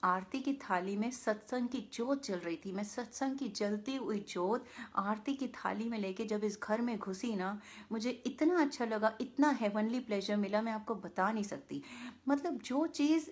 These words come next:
मैं, गुरुजी को पता थी, मैंने चार पांच लोगों को बोली, लेकिन इन्होंने तो जॉय आंटी को बोली नहीं। कैसे गुरुजी ने आरती की थाली से ब्लेस कर दिया, तो मुझे बड़ा अच्छा लगा, गुरुजी का बड़ा शुक्राना।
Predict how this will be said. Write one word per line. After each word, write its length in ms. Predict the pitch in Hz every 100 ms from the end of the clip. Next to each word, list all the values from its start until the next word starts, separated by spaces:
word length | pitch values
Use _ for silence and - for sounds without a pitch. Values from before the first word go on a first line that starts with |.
| 214
मैं, 400 | 220 294 320 285 - _ _ _ _ _ _ -
गुरुजी 400 | 196 240 294 320
को 120 | 339
पता 340 | 349 214 240
थी, 140 | 233 214
मैंने 200 | 214 220
चार 240 | 214 190
पांच 260 | 190 233 233
लोगों 220 | 220 233
को 100 | 226
बोली, 340 | - 185 208
लेकिन 260 | 262 285 285
इन्होंने 280 | 254 254 277
तो 140 | 277
जॉय 260 | 208 233 247
आंटी 220 | 240 240
को 140 | 240
बोली 300 | 220 262 277
नहीं। 180 | 262 254 262 - - -
कैसे 300 | 262 254 302
गुरुजी 360 | 269 262 262
ने 180 | 254 247
आरती 360 | - 202 202 240
की 100 | 240
थाली 280 | 233 202 208
से 120 | 233
ब्लेस 260 | 190 196
कर 180 | 202 190
दिया, 240 | 180 190 196
तो 140 | 208
मुझे 220 | 214 214
बड़ा 300 | 208 185 202
अच्छा 260 | 208 190 180
लगा, 240 | 170 175
गुरुजी 360 | 180 180 185 208
का 120 | 202
बड़ा 280 | 196 170 202
शुक्राना। 640 | - 196 160 143 170 254